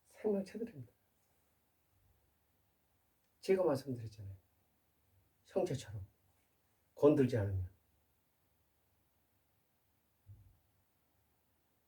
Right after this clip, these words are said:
너는 너대로 사는 방식대로 살다. 우리는 우리 방식대로 살다.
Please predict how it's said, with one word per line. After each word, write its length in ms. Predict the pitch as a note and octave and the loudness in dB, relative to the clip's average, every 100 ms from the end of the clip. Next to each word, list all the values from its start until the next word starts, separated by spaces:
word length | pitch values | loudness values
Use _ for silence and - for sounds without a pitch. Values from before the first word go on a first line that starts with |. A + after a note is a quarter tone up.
| _ _ - | _ _ -2
너는 260 | D3 G#3+ | 4 4
너대로 360 | E3 C#3+ C3+ D3+ | 4 4 6 4
사는 500 | D3+ B2+ B2 B2 A#2+ _ _ | 2 0 2 2 -4 _ _
방식대로 480 | - B2 A#2 B2 B2 | -6 -6 -4 -4 -6
살다. 560 | - A#2+ A2 G#2+ F#2+ - _ _ _ _ _ _ _ | -4 -6 -6 -8 -10 -14 _ _ _ _ _ _ _
우리는 260 | B2+ D3 D3 | -2 0 2
우리 200 | B2 B2+ | 4 4
방식대로 560 | A2+ A2 - - A2 | 4 0 -2 -6 -8
살다. 440 | G#2+ G2+ F#2+ F#2+ | -6 -6 -6 -8